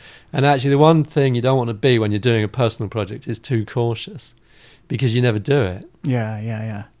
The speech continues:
Speaker 1: And we were talking about that at the beginning before we started recording,
Speaker 2: Yeah.
Speaker 1: but, um, you need a mindset of <laughs> kind of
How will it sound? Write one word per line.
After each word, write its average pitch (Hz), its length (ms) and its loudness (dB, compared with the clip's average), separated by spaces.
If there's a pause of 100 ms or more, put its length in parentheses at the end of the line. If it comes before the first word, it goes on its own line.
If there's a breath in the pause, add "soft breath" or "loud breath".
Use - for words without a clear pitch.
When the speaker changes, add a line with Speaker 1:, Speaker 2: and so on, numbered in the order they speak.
(460 soft breath)
Speaker 1:
And 110 180 -2
we 123 140 4
were 113 80 2
talking 120 280 -2
about 104 200 -2
that 107 100 -2
at 107 60 -8
the 107 60 -8
beginning 101 580 -2
before 131 200 -8
we 101 80 -4
started 110 340 -8
recording, 113 420 2
Speaker 2:
Yeah. 120 120 4
Speaker 1:
but, 107 220 -2 (420 soft breath)
um, 101 420 0 (640 soft breath)
you 123 140 2
need 135 340 6
a 120 40 2
mindset 120 680 0
of 101 380 -8 (380 soft breath)
<laughs> 104 1000 -2
kind 113 260 2
of 104 180 0